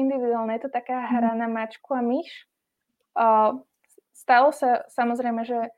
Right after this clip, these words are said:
Speaker 2: Mhm.
Speaker 1: a, stáva sa, že, a, na to práve je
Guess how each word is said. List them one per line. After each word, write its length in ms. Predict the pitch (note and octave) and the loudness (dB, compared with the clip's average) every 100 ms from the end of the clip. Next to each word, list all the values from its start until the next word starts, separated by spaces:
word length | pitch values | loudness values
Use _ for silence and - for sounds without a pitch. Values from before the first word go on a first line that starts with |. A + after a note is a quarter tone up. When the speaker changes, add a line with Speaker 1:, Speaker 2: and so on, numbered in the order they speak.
| _ - | _ -8
Speaker 2:
Mhm. 160 | A#3+ - | -8 -4
Speaker 1:
a, 120 | A3+ A3 G#3+ G3+ A#3 - _ _ _ _ _ | 0 4 4 2 -2 -14 _ _ _ _ _
stáva 320 | - C4+ B3+ | 4 6 6
sa, 240 | - - - _ - | 4 -4 -6 _ -14
že, 480 | A#3+ A3+ G#3+ A3 B3+ C4 _ _ _ | -2 2 4 2 -2 -12 _ _ _
a, 80 | A#3 A3 | -2 0
na 100 | A3+ A#3 | 0 -2
to 80 | C#4 | 0
práve 560 | B3+ A3+ A3+ A3+ C4+ - _ _ _ _ _ _ - | 0 2 0 0 -4 -14 _ _ _ _ _ _ -6
je 160 | A3+ | -4